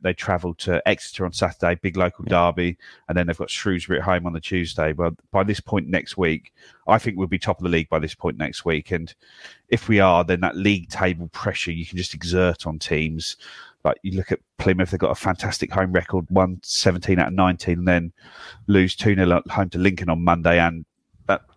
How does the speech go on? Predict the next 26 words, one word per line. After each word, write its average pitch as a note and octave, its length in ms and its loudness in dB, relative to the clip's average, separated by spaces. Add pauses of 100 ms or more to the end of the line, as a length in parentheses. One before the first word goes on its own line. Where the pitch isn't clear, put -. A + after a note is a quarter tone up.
they G2+ 80 2
were F#2+ 100 0
lucky G2 320 2
to D#2 120 -8
get D#2+ 100 0
away E2+ 220 4
with D2 80 -10
two D#2+ 180 -6
nil. D2+ 180 -2
That F#2 160 0
was D#2+ 140 -6
a D2+ 260 0 (600)
shellacking E2 720 0
from D#2 420 -4 (380)
Lincoln E2+ 480 0
against D#2+ 340 -2
them. E2+ 120 0
They F2 160 2 (680)
battered - 320 4
them, D2+ 140 -2
really. D2+ 440 -2 (200)
As - 100 -4
soon G2+ 160 0
as E2 80 -6
they E2+ 80 2
scored, D#2+ 300 -2